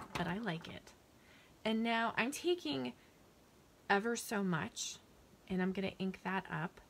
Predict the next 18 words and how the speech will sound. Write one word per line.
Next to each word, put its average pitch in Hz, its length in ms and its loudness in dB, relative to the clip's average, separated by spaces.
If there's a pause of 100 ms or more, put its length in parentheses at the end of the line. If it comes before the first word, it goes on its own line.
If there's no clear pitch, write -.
(720)
in 190 160 2
terracotta 185 520 -2
tile, 180 180 0
and 180 100 0
I'm 202 60 2
gonna 233 160 -2
put 233 180 -4
it 190 140 -2
right 185 160 2
underneath 202 480 0 (140)
the 175 60 -8 (120)
thank 170 340 -6
you. - 180 -12 (680)
Now, 190 180 2
I'm 208 160 2
not - 200 -2
gonna 277 160 -4
lie, 196 400 0